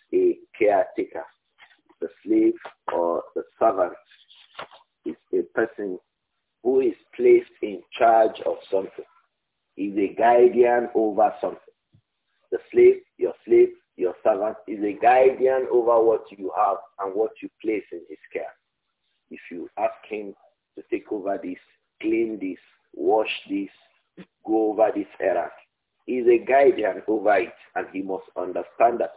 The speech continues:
as a guardian over something, as a ra'in over something, Allah will ask you about that thing over which you are, you are placed as a, as a guardian. Let us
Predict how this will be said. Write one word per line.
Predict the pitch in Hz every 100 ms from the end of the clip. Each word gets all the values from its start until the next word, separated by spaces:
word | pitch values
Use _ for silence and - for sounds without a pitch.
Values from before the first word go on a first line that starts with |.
| 90
as | -
a | 101
guardian | - 113 120 123 127 123
over | 117 107 107 -
something, | 95 - - - 90 - -
as | 85 -
a |
ra'in | 95 92 113 120 - 110 98
over | 101 95 92 -
something, | 92 95 87 82 _ _ _
Allah | 98 104 104 101
will | 92 90
ask | 92 - -
you | 92 92 -
about | 90 82 80 - -
that | 98 - -
thing | 92 87 _ _ _ -
over | 101 92 95
which | 87 87 -
you | 76 73
are, | 78 71 - _ _ _
you | 82
are | - - -
placed | 101 98 92 -
as | 82 - _
a, | 85 80 73 _ _ _ _ _
as | 69 -
a | 82
guardian. | 82 87 85 85 76 - _ -
Let | 139
us | -